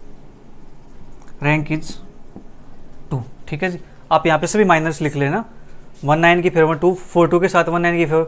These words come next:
सिक्स ज़ीरो के साथ, फिर माइनस थ्री वन की सिक्स ज़ीरो के साथ, फ़ोर टू की सिक्स ज़ीरो के साथ, इस प्रकार से आप लिख सकते हो, ठीक है जी। एक तो method हमारे पास ये हो गया, ओके। एक दूसरा method हमारे पास कौन सा है, कौन सा method दूसरा,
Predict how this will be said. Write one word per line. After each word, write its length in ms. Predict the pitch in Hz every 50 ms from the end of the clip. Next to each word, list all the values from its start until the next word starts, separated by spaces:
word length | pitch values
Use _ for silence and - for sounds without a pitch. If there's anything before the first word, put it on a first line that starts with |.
| - - - - -
सिक्स 200 | - - 156 151
ज़ीरो 180 | 151 180 185 185
के 60 | 185
साथ, 160 | 180 180 175
फिर 160 | 170 - 170
माइनस 240 | 160 165 170 180 175
थ्री 140 | - 170 170
वन 140 | 165 170 165
की 80 | 160
सिक्स 180 | 151 170 165 147
ज़ीरो 140 | 156 170 170
के 60 | 175
साथ, 280 | 170 175 165 165 165 -
फ़ोर 200 | - 160 165 156
टू 140 | 175 170
की 80 | 160 160
सिक्स 180 | 143 156 143 139
ज़ीरो 140 | 143 143
के 80 | 127 131
साथ, 720 | 131 135 - - - - - - - - - - - - 185
इस 80 | 185
प्रकार 300 | - - 180 165 170 165
से 80 | 160 170
आप 60 | 156
लिख 120 | 151 151 147
सकते 280 | - 147 147 - 165
हो, 100 | 156 156 151 - - - - - - -
ठीक 160 | - 165 156
है 80 | 180 170
जी। 140 | 170 185 - - - -
एक 140 | 180 175 -
तो 60 | -
method 240 | 175 170 165 175 170
हमारे 220 | 175 156 147 139 143
पास 280 | 143 147 139 143 - -
ये 60 | 139
हो 80 | 135 131
गया, 160 | 123 143 143 143 - - - - - -
ओके। 240 | - 147 147 - - - - - - - - - - - - - - -
एक 140 | 156 156 147
दूसरा 240 | 147 165 156 180 180
method 260 | 175 180 175 185 175
हमारे 200 | 170 165 160 160
पास 240 | 151 160 156 147 -
कौन 180 | - 165 160 160
सा 140 | 151 - 165
है, 100 | 175 - - - - - - - - - - - - - - - - - - -
कौन 120 | 190 214
सा 100 | 202 208
method 240 | 208 202 202 196 175
दूसरा, 320 | 170 170 165 - 151 143